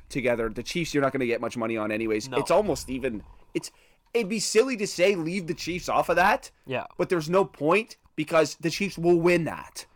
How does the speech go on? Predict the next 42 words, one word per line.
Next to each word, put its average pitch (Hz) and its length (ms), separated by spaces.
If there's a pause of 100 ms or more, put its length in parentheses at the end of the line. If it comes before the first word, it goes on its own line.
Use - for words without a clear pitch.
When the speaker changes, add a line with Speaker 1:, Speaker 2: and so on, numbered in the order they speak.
(280)
Speaker 2:
Right. - 160
Speaker 1:
So 196 120
why 180 180
not 185 220
get 175 160
the 160 100
extra 160 280
twenty 165 360
dollars 143 560 (380)
on 156 140
Speaker 2:
Yeah. 151 80
Speaker 1:
your - 40
final 151 340
payout 127 580
Speaker 2:
Right. 127 340
Speaker 1:
for 175 260
a 135 160
guaranteed 151 920 (120)
Speaker 2:
Yeah. 143 140
Speaker 1:
Chiefs - 180
division 131 460
win? - 240 (140)
Speaker 2:
Yeah. 131 160 (140)
Speaker 1:
Guys, 127 260
come 139 200
on, 147 140
the 147 80
Chiefs - 260
are 151 80
not 143 240
losing 160 420
Speaker 2:
It's 113 60
what 120 120
Speaker 1:
this 123 40
Speaker 2:
I 127 80
did 139 100
in 139 40
my 139 60
Speaker 1:
division, 135 240
Speaker 2:
parlay. 104 320
Speaker 1:
guys. 80 80 (100)
Speaker 2:
Yeah. 107 200